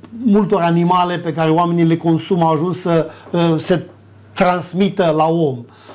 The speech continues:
Uh, variola maimuței, acum e de actualitate. De unde? Ce treabă are boala maimuțelor cu noi oamenii?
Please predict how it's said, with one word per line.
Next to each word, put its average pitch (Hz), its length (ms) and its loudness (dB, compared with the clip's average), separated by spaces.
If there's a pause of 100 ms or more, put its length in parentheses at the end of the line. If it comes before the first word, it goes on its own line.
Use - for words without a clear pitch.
Uh, 160 140 2
variola 180 440 2
maimuței, 175 720 -2
acum 151 340 -2
e 156 220 2
de 139 140 -2
actualitate. 143 920 -4 (340)
De 143 200 2
unde? 208 360 0
Ce 190 160 -4
treabă 190 320 0
are 170 360 -2 (140)
boala 190 280 2
maimuțelor 175 680 -2
cu 190 100 -4
noi 190 160 2
oamenii? 143 540 0